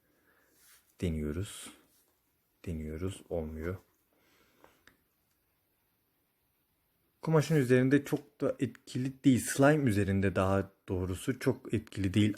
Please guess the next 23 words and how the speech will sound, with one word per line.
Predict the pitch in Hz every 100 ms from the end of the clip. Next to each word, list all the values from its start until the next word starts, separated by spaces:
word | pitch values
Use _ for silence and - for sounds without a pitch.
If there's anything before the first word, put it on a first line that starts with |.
| -
Ama | 127 127 147 143 -
diğer | 123 123 120
lekelerin | 110 104 98 98 95 104 123
üzerinde | 110 110 98 95 113
etkili. | - 110 - - 95 107 123 _ _ - - - - - _ _ _ -
Dediğim | 117 117 117 120 - _ _ _ _ _
gibi, | 98 92 117 131 - _ _ -
e, | 104 92 90 104 _ _ _ _ - - _ _ _
çikolata | - 123 113 117
lekesini | 120 110 110 117 127 117
çıkardı. | - - 98 92 90 104 113 - _ _ _ _ _ _
Çay | - 117 117
lekesi | 113 113 101 123
vardı | 117 98 -
kan-, | - 95 98 _ 95
e, | 90 90 87
kanepenin | 92 90 92 92
üzerinde. | 90 85 90 90 95
Onu | 104 107 113
çıkardı. | - - 87 82 98
Onların | - 107 107 107 113
da | 92
videosunu | 92 95 87 92 92 92